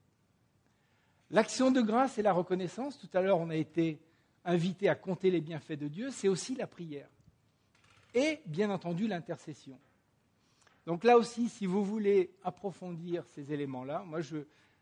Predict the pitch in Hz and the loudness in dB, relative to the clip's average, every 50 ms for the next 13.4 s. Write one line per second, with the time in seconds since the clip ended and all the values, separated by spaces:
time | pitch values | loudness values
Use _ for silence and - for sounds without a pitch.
0 | _ _ _ _ _ - 143 147 156 220 262 220 202 175 - - 190 180 185 190 | _ _ _ _ _ -4 -2 0 2 2 4 4 2 0 0 -2 -2 -2 -2 -6
1 | 165 - - 175 160 160 165 165 160 147 135 135 135 151 165 151 - 156 143 - | -8 -8 -12 -10 -6 -4 -4 -4 -4 -6 -8 -8 -10 -10 -14 -16 -18 -20 -20 -16
2 | 156 147 - - 151 147 147 139 135 131 - 180 220 190 - - 147 143 139 - | -16 -16 -10 -10 -10 -8 -8 -10 -12 -12 -10 -8 -10 -8 -8 -6 -6 -6 -6 -6
3 | - 180 185 196 190 202 190 135 139 143 147 156 180 185 180 165 160 170 170 165 | -10 -8 0 4 4 4 4 4 2 -2 0 2 4 4 4 2 0 -2 -4 -6
4 | 143 - - 143 135 - 156 - - - 151 - _ 156 147 175 220 - _ _ | -8 -10 -12 -16 -16 -16 -20 -20 -20 -20 -20 -20 _ -16 -16 -16 -16 -20 _ _
5 | _ _ _ _ _ _ _ _ _ _ _ _ _ _ _ _ _ _ _ 175 | _ _ _ _ _ _ _ _ _ _ _ _ _ _ _ _ _ _ _ 4
6 | 175 196 220 196 185 165 - - - 185 208 214 175 139 156 151 147 180 185 190 | 6 6 6 8 6 2 2 0 -4 2 4 4 4 4 0 0 4 4 4 6
7 | 185 190 196 196 180 160 - - 156 139 - 151 - - 143 135 123 117 110 - | 4 2 2 0 -2 -4 -6 -8 -12 -14 -14 -16 -18 -16 -18 -16 -16 -18 -18 -20
8 | _ _ _ _ _ _ _ _ _ _ - 135 175 190 - - - 151 127 - | _ _ _ _ _ _ _ _ _ _ 0 4 4 4 4 4 -6 -20 -14 -8
9 | 170 165 147 135 131 139 135 123 - 135 120 - 139 120 _ - 127 123 131 151 | -8 -8 -8 -8 -14 -18 -18 -18 -18 -20 -18 -18 -20 -20 _ -16 -14 -14 -14 -16
10 | 185 _ _ _ _ _ _ _ _ _ - 190 190 202 202 185 196 185 - - | -18 _ _ _ _ _ _ _ _ _ -2 0 2 2 2 2 2 0 0 0
11 | - 208 214 233 254 254 240 - _ _ _ _ _ _ _ _ 170 160 160 170 | 0 0 2 2 0 -2 -6 -12 _ _ _ _ _ _ _ _ 2 4 4 4
12 | 170 160 202 214 - - - 220 220 220 226 233 208 - - 190 - 208 190 190 | 4 4 2 2 0 0 0 2 2 4 2 0 0 0 -2 -2 0 2 0 0
13 | 165 147 156 156 165 202 - | 0 0 0 0 0 -2 -6